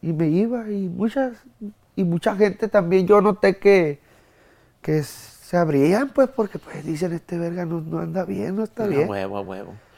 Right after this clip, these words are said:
Speaker 1: Y
Speaker 2: No, pues, eres un vato que ha tomado buenas decisiones. A mí me
Speaker 1: Sí.
Speaker 2: pasaba que yo andaba Pacheco en el carro y estaba pensando, "Ah, ese güey seguramente es policía, ha de ser judicial". Porque antes los judiciales andaban en carros que no sabían ni qué pinche carro traían.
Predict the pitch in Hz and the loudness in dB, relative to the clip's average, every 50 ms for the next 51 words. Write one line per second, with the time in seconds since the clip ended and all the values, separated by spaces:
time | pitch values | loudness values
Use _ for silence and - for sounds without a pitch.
0 | _ - - 151 156 123 127 143 135 180 151 160 160 147 151 147 - - 139 135 | _ -14 -8 -4 -2 0 0 0 -2 -2 0 0 0 0 0 -2 -6 -8 -8 -6
1 | 139 135 139 127 - 151 127 131 - 135 127 131 127 127 127 131 127 123 123 110 | -2 -2 -2 -2 -4 -6 -6 -6 -6 -6 -6 -6 -4 -4 -4 -6 -6 -6 -8 -8
2 | 95 101 98 - 98 98 92 92 95 95 101 - - _ _ _ _ _ _ _ | -8 -10 -10 -10 -12 -12 -12 -14 -16 -16 -18 -20 -20 _ _ _ _ _ _ _
3 | _ - 113 - - - 233 220 139 - 160 165 185 196 - - - 165 151 147 | _ -8 -4 -2 0 0 0 -2 -2 -2 0 0 -2 -2 -2 -4 -2 0 0 2
4 | 147 139 135 - - - _ _ _ _ _ - 156 - - _ - - 147 147 | 2 0 -2 -6 -8 -12 _ _ _ _ _ -20 -20 -20 -20 _ -16 -14 -14 -12
5 | 175 - 127 135 135 139 143 139 143 151 147 139 - 139 - - 156 156 - - | -10 -8 -6 -6 -6 -6 -6 -6 -6 -6 -6 -6 -8 -10 -8 -8 -8 -8 -8 -8
6 | 160 160 - - 110 113 110 104 - - 180 175 165 135 120 131 131 - - _ | -10 -10 -10 -10 -10 -10 -10 -12 -8 -4 -2 -2 -2 -2 -4 -6 -8 -10 -12 _
7 | _ _ _ _ _ _ _ _ _ - 113 104 - - 104 98 95 101 101 - | _ _ _ _ _ _ _ _ _ -12 -12 -10 -8 -8 -8 -8 -8 -12 -14 -14
8 | - - - - - - 107 104 104 98 92 - 107 101 98 98 92 90 - - | -16 -16 -16 -16 -14 -12 -12 -10 -10 -10 -10 -10 -10 -10 -10 -10 -12 -12 -16 -16
9 | - 98 98 92 85 - 90 90 87 90 - _ _ _ _ _ _ _ - 107 | -14 -12 -12 -12 -12 -14 -14 -16 -16 -18 -20 _ _ _ _ _ _ _ -16 -14
10 | 107 - 110 95 - - 113 101 87 - - - 98 - - - 139 131 160 170 | -12 -12 -12 -12 -10 -10 -10 -10 -10 -12 -14 -14 -16 -16 -10 -8 -6 -4 -2 -2
11 | 160 - 147 131 - 143 143 123 135 120 120 123 131 113 90 - 107 120 131 - | -2 -2 -4 -4 -4 -4 -6 -6 -4 -4 -4 -4 -4 -4 -6 -6 -6 -6 -6 -8
12 | - 104 101 101 107 110 98 95 104 101 - 98 92 - - 85 - 101 - - | -8 -8 -8 -6 -4 -2 -2 -2 -4 -6 -6 -8 -12 -12 -16 -18 -18 -18 -18 -18
13 | _ _ - - _ _ _ _ _ - 107 101 98 - - - - - 110 110 | _ _ -20 -20 _ _ _ _ _ -10 -8 -8 -8 -10 -12 -14 -14 -12 -12 -12
14 | 104 | -14